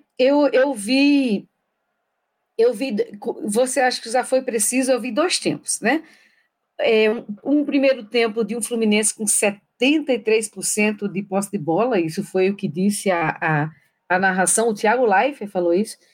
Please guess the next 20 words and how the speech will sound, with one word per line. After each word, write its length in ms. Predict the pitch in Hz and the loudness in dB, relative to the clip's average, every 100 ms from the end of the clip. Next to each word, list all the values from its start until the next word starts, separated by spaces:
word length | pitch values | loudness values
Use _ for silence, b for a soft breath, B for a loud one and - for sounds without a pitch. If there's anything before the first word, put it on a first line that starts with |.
| b - | b -2
Aliás, 440 | 208 226 233 269 | 0 2 2 2
adoro 320 | 240 170 240 | 0 0 0
o 40 | 285 | 0
Thiago 300 | 294 226 208 | 0 2 0
Leifert, 300 | 233 226 202 | 0 0 0
mas 200 | 202 - | 0 0
como 200 | 226 240 | -4 -4
narrador 340 | 226 214 208 | -2 -2 -2
de 100 | 208 | -4
futebol 440 | 208 208 151 185 | -10 -6 -2 0
é 160 | 269 349 | 0 0
ruim 320 | 175 - 254 | -2 -4 -4
que 160 | - - | -8 -14
só, 280 | - 165 175 | -6 -2 0
né? 260 | 254 214 - _ _ _ _ - | 0 -2 -10 _ _ _ _ -8
Assim, 220 | 214 254 | -2 0
não, 180 | 226 190 | 0 0
não 180 | 185 202 | 0 0
tem 140 | 294 | -2
aquela, 240 | 480 302 | 0 0